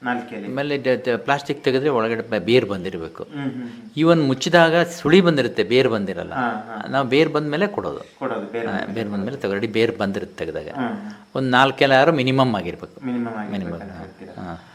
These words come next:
Speaker 1: ಒಟ್ಟಾರೆ ಎಷ್ಟು ಆರಂಭಿಕ ಒಂದು ಖರ್ಚು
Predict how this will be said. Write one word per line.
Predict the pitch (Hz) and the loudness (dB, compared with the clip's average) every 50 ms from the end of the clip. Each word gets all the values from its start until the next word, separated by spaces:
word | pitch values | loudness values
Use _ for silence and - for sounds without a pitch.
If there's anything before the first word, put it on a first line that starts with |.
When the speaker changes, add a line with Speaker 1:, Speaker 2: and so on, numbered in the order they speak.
| - - - - - - - - - | -20 -20 -20 -20 -20 -20 -6 4 4
Speaker 1:
ಒಟ್ಟಾರೆ | 139 - - - 160 156 165 170 156 - - - - - - - - - _ _ - | 4 4 6 4 6 8 10 10 8 8 4 -4 -8 -16 -18 -20 -20 -20 _ _ 4
ಎಷ್ಟು | 139 - - - - 170 170 156 135 127 120 117 113 113 113 110 | 4 4 4 4 8 10 10 10 10 8 8 8 6 6 4 0
ಆರಂಭಿಕ | - - 117 110 117 127 131 131 139 135 - 147 131 - - - - | 2 4 4 6 6 6 6 4 2 4 4 4 4 4 0 -10 -6
ಒಂದು | 131 117 110 107 104 | -2 -2 -2 -2 -2
ಖರ್ಚು | - 117 117 - - - - - 120 113 - | -2 -4 -4 -4 -4 -12 -8 -6 -6 -6 -8